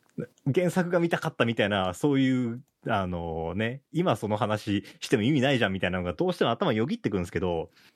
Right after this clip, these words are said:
でも、三話の、やっぱり、ナイブズ出てきた時の、あの、引き締まり方見て、あ、トライガンって、バッシュとナイブズの話、ちゃんとやれば、ね、あの、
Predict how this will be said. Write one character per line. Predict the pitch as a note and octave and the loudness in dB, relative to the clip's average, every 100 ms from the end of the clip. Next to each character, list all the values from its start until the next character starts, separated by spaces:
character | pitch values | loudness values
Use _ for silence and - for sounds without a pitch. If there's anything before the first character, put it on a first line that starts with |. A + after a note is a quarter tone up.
| _ - | _ 0
で | F#3 | 2
も、 | A#3+ A3 B2+ E2+ - _ - - - - - _ _ | 2 2 0 -2 -10 _ -20 -20 -20 -20 -20 _ _
三 | - C#4 D4+ | -2 -2 0
話 | G3 C3 | 0 0
の、 | F#3+ G3 G#2 - _ | 0 0 -2 -6 _
や | A#2 | -6
っ | - | 0
ぱ | A#2 | 0
り、 | G2+ E2+ - - _ - | 0 -2 -8 -16 _ -2
ナ | D3 | 0
イ | G#3 | 2
ブ | D#3 | 0
ズ | B2 | 0
出 | A#2 | -2
て | C3 | -2
き | B2 | -2
た | A#2 | -2
時 | A2 A2+ B2 | -4 -2 0
の、 | C#3+ F#2 E2 _ | 0 -2 -6 _
あ | - F#2+ F#2 | -4 -2 -2
の、 | F2+ F2 | -2 -2
引 | F2 - - | -4 -4 -4
き | |
締 | C3 | -2
ま | B2 | -2
り | |
方 | B2 C3 | -2 -2
見 | C3+ C3+ | -4 0
て、 | A2+ | 0
あ、 | A2+ B2 A#2+ | 0 -4 -2
ト | B2 | -2
ラ | F3 | -2
イ | G#3+ | 0
ガ | C#3+ | 0
ン | |
っ | |
て、 | A2+ G2 - - - - | 0 -2 -2 -10 -18 -2
バ | C3 | 0
ッ | F3 | 0
シ | - | -4
ュ | - | -2
と | |
ナ | A#2+ E3 | -2 0
イ | |
ブ | D3+ A#2+ | 0 0
ズ | A2 | -2
の | F#2+ - - - | -2 -6 -14 -6
話、 | B2+ B2 - C#3 C#3 C3+ | -2 -2 -2 0 0 -2
ち | - | -2
ゃ | D3 | -2
ん | |
と | D3 | 2
や | E3 | 2
れ | F3 | 2
ば、 | C#3 F2+ - - - - - | 2 0 -6 -16 -20 -20 -4
ね、 | G#2 G#2+ - _ | -2 -2 -6 _
あ | F#2+ F2+ E2 | -6 -4 -4
の、 | E2 D#2+ - - - | -6 -6 -6 -8 -10